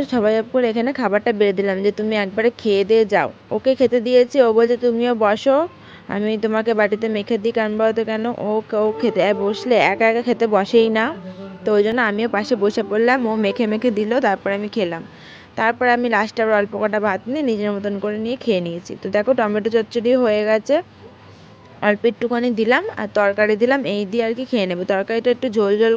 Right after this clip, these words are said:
করেছে মা। এই তরকারি ঝোল ঝোল না করলে শুকনো শুকনো করলে কিন্তু বেশি টেস্ট হয়, কিন্তু কী বলো তো আমি বলো আর তোমার দাদাভাই বলো দুজনে ঝোল ছাড়া একটু খেতে পারি না, শুকনো ভাত কিছুতেই খেতে পারি না, খুবই অসুবিধা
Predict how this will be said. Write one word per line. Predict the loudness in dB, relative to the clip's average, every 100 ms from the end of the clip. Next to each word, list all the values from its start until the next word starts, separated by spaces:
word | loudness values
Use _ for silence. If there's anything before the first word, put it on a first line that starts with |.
| 0
করেছে | -2 -2 -2
মা। | -4 -6 -10 -20 -20 -20 -20 -20 -2
এই | 0 2
তরকারি | 4 4 4
ঝোল | 2 4
ঝোল | 4 4
না | -2 -2
করলে | -2 -2
শুকনো | -4 -6 -6
শুকনো | -4 -2
করলে | 0 0 -2
কিন্তু | -2 0
বেশি | -2 0
টেস্ট | -2 -2 -4
হয়, | -4 -4
কিন্তু | -4 -4 -4
কী | -2
বলো | 0 2 0
তো | -2 -2
আমি | -2 -2
বলো | 0 2 0
আর | 0
তোমার | -2 -2
দাদাভাই | 0 0 0
বলো | -2 0
দুজনে | -2 -2 -2 -2 0
ঝোল | 0 0
ছাড়া | 0 0
একটু | -2 -2 0
খেতে | 0 -2
পারি | -2 -4 -8
না, | -12 -18 -20 -20 -20 -8
শুকনো | -6 -2 -2 0
ভাত | -2 -2
কিছুতেই | -6 -2 -2 0
খেতে | 0 0
পারি | -2 -2
না, | -4 -2
খুবই | 0 2 2
অসুবিধা | 2 0 2 2